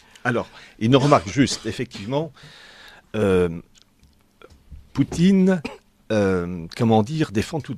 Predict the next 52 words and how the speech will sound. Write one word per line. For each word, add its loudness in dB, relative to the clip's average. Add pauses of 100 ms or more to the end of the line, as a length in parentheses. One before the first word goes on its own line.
(160)
alors -10
c'est -8
ce -16
que -6
j'écris -6
dans -8
mon -6
livre, 2
Les -6
Permanences, -6
défend -8
tout -16
à -8
fait -6
des, -8
des, -8
des -10
valeurs 0
anti-wokisme, -14
L -14
G -18
B -20
T, -6
et -6
cetera. -10
Bon, -14 (100)
rien -4
à 0
dire. 2
Et -14
bon. -4 (1040)
Mais 2
il, 4 (160)
en -4
fait, 0 (360)
euh, -14 (180)
quand -10
je -12
me -10
suis -8
intéressé -8
à -6
la -6
période, -10
donc -10
la -4
Russie -10
à -12
partir -18
d'Helsinki -14
jusqu'à -14
aujourd'hui, 0